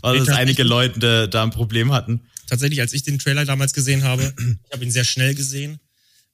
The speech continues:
Speaker 2: äh, da war der Shitstorm schon da eigentlich. Also was heißt, Shitstorm ist es ja eigentlich nicht, aber die Trolle waren schon aktiv.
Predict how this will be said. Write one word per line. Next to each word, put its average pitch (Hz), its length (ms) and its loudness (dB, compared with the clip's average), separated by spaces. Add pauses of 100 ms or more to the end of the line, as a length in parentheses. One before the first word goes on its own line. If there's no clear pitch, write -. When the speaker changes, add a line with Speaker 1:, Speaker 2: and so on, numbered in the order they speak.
Speaker 2:
äh, 123 460 -4
da 117 160 -4
war 113 100 -2
der 120 80 0
Shitstorm 113 600 -2
schon 104 180 -2
da 98 340 0
eigentlich. 82 400 -6
Also 85 120 -6
was 80 80 -6
heißt, 90 220 -6 (500)
Shitstorm 82 500 -2
ist 82 100 0
es - 140 2
ja - 80 -6
eigentlich 69 260 -12
nicht, 76 220 -14
aber 85 240 -6 (880)
die 107 80 -4
Trolle 117 300 0
waren 101 120 0
schon - 140 -4
aktiv. 85 360 -10